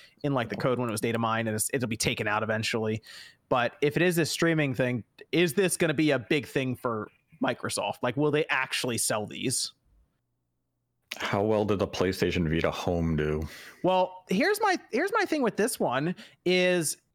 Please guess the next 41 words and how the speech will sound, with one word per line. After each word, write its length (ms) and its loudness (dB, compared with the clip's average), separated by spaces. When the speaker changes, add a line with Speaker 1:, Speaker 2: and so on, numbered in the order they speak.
Speaker 1:
they 220 2
could 120 0
also 580 2
have 320 0
it 140 -2
natively 580 0
do 160 -2
things. 360 -8
It 40 -2
doesn't 120 -2
have 100 -2
to 80 -2
just 240 -6
stream 440 0
everything 720 0
necessarily. 640 0
Like, 280 2
it 180 2
could, 400 4
well, 200 4
I 120 2
guess 160 0
it 60 -8
technically 200 0
be 60 -2
stream. 180 0
It 40 0
could 60 -6
play 160 2
Netflix. 480 -6
It 60 -2
could 100 -2
play 140 4
Amazon. 300 2
It, 200 0
it 140 0
could 80 -6
play, 180 4
like, 220 0
Prime 300 0
Video. 400 0